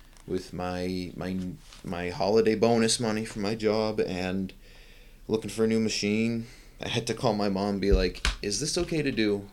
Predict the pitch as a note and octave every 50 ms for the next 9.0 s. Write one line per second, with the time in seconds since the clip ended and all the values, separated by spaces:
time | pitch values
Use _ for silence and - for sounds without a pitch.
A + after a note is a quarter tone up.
0 | - - - G2+ - F#2 G#2 G#2+ G#2+ A2 A2+ A#2 A#2 A#2 A2+ A2+ A#2 - - -
1 | - - A2 A2 - A#2 A2 G#2+ A2+ A2 A2+ A2+ A2+ - F#2 G2+ G#2 G#2+ G#2+ G2+
2 | - G2+ G2 G2+ G#2 G2+ G2+ G2 G2 G2+ G2+ G2+ G2+ G2+ - - - - F#2 G2
3 | F2 E2 F#2 F#2+ F#2+ F#2 - - - - F2+ F#2 F2+ - G#2+ G2+ G2 F#2+ F#2+ F#2
4 | F2 F2 F2 - - F2+ F#2 F#2 F#2 F#2 F2+ - - F#2+ F2+ F2 F#2 F2 - D#2+
5 | E2 D#2+ - - - - - - - - - - - - - - - - - D#2
6 | A#1+ A#1 E2+ G#2+ F#2+ G2+ F#2 G#2 G2 F#2 - - F2 F2+ - - D#2+ D#2 - -
7 | - - F2 E2+ E2 E2 D#2+ E2 D2+ D2+ D2+ D2+ D2+ D2+ D2 C#2+ C#2+ - - -
8 | - - - - - - - - - - - - - F2+ F#2+ F#2+ G2 F#2 - -